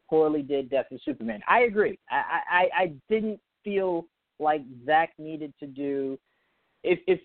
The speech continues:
if everyone looks at Captain America: Civil War as Avengers two point oh, you could say B V S was like a prelude to Justice League. So you didn't need to throw eight different story arcs that could have been introduced in solo movies.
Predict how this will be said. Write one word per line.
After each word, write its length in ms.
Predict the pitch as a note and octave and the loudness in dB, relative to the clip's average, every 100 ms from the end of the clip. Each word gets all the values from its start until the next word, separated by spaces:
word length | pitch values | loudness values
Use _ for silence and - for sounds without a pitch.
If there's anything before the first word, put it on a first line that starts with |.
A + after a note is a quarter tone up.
| _ | _
if 180 | F#3+ F#3 | -4 0
everyone 400 | G#3 A#3+ A#3+ A3 | 0 2 0 2
looks 200 | G#3+ G#3 G3 | 0 0 -2
at 160 | F3 _ - | -2 _ -4
Captain 320 | F3 F3 E3 | -2 -2 -8
America: 360 | D#3 D#3 D3+ - | -6 -6 -6 -2
Civil 280 | E3 C#3+ C#3+ | 0 0 0
War 300 | C3+ C#3 C3 | 0 0 0
as 180 | C3+ B2+ | -2 -6
Avengers 460 | B2 C#3+ C#3+ C3+ - - | -4 -4 -4 -6 -2 0
two 100 | C#3 | 0
point 280 | C3+ B2+ | 0 0
oh, 220 | B2+ C3 C3+ | 2 4 4
you 220 | D#3 F#3+ | 4 4
could 200 | F#3 E3+ E3 | 2 0 -2
say 160 | D3+ | 0
B 240 | C3+ D3+ D3 | 0 -2 0
V 200 | C#3+ C#3+ | 0 2
S 200 | C3 B2 _ | 2 0 _
was 160 | C#3 C3 | -6 -2
like 220 | C3+ C3+ | 0 0
a 60 | C3 | -4
prelude 600 | - F3+ E3 D3 C#3 B2 | -2 2 2 2 -2 -4
to 60 | C3 | -6
Justice 400 | C3+ B2+ - - | -4 -6 -8 -16
League. 200 | G2+ D2 - _ _ _ _ _ | -14 -14 -18 _ _ _ _ _
So 380 | F#3 E3 D#3 D3+ | 2 4 4 2
you 200 | D3+ F#3 | 0 -2
didn't 280 | F#3+ A#3+ G#3 | 0 0 -2
need 240 | G3 G#3 G#3 | -2 -4 -4
to 80 | D#3 _ | -12 _
throw 380 | E3+ F3 D3+ C3+ - F3 | 0 2 2 0 -4 -4
eight 280 | F#3+ - C#3+ | -4 -4 -4
different 340 | E3 - D3 - | -4 -4 -10 -2
story 340 | - F3 E3 C3+ | 4 6 6 6
arcs 280 | A#2+ A#2 - _ _ _ _ | 4 0 -6 _ _ _ _
that 160 | D#3+ D3+ | 2 2
could 160 | F#3+ E3 | 2 0
have 120 | D#3 | 2
been 200 | D#3 D#3 - | 0 0 -8
introduced 560 | D#3 D3+ C#3+ D3 C#3+ _ | -8 -6 -4 -4 -4 _
in 320 | C#3 C#3 C3+ - | -8 -6 -6 0
solo 300 | F#3 F3 C#3+ | 4 4 4
movies. 240 | A#2+ A2 | 0 -4